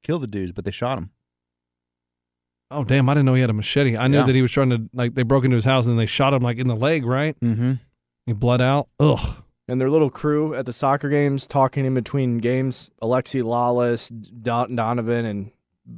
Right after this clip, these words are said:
Speaker 1: Clint.
Speaker 2: No,
Speaker 3: Don-
Speaker 2: Clint,
Speaker 1: Clint.
Speaker 2: Clint Dempsey from Nacogdoches, Texas.
Speaker 3: They're,
Speaker 2: Dude, he's
Speaker 3: they're
Speaker 2: a
Speaker 3: ba-,
Speaker 2: bad man.
Speaker 3: they're bad. They need to mix that group up.
Speaker 2: They are
Speaker 3: Maybe
Speaker 2: not
Speaker 3: it's
Speaker 2: bad. They're
Speaker 1: No,
Speaker 2: really
Speaker 1: Clint,
Speaker 2: good.
Speaker 1: Clint's
Speaker 3: No,
Speaker 1: the worst.
Speaker 3: Loss-, Lawless is god-awful.
Speaker 1: No, Lawless is the best.
Speaker 2: Lawless is great. Dempsey's great.
Speaker 3: He's the crickety old man.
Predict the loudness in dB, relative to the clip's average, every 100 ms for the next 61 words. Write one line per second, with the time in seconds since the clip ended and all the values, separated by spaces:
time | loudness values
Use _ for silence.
0 | -8 0 2 4 4 6 8 10 8 6
1 | 4 4 6 6 4 4 4 4 6 4
2 | 4 6 4 4 2 4 4 2 2 4
3 | 4 6 4 2 -4 0 0 4 4 6
4 | 6 4 4 4 2 0 -4 -6 -10 -6
5 | -4 -2 -2 -2 -4 -4 -6 -4 -6 0
6 | 4 6 6 6 4 2 4 6 6 8
7 | 8 8 8 6 8 8 8 4 2 0
8 | 2 6 6 4 -2 2 4 6 2 -2
9 | -10 -8 -6 -8 -10 -14 -6 0 2 4
10 | 4 4 0 0 2 4 8 8 8 6
11 | 2 2 4 4 4 4 4 4 0 4
12 | 6 8 6 4 2 0 2 2 0 4
13 | 4 4 4 2 2 0 -2